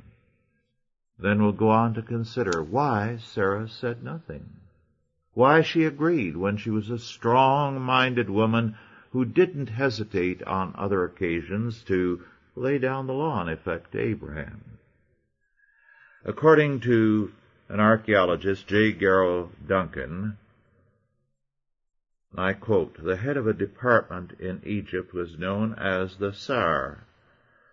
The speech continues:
Potiphar is here described as Sar Hadavakim, which literally means the chief of the butchers.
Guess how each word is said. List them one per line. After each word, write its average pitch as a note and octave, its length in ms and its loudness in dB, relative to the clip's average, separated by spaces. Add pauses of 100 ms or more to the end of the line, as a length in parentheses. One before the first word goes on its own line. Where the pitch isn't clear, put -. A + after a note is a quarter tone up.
(100)
Potiphar A2+ 500 4
is G2+ 140 0
here G#2+ 280 2
described F#2 720 0
as F2+ 240 -4
Sar G#2 360 0 (320)
Hadavakim, E2+ 1400 -4 (500)
which - 300 -4
literally G#2+ 480 2
means G2+ 400 -4
the F2+ 120 -6 (200)
chief B2 360 -6
of G2 200 -4
the G2+ 80 -8
butchers. - 720 -8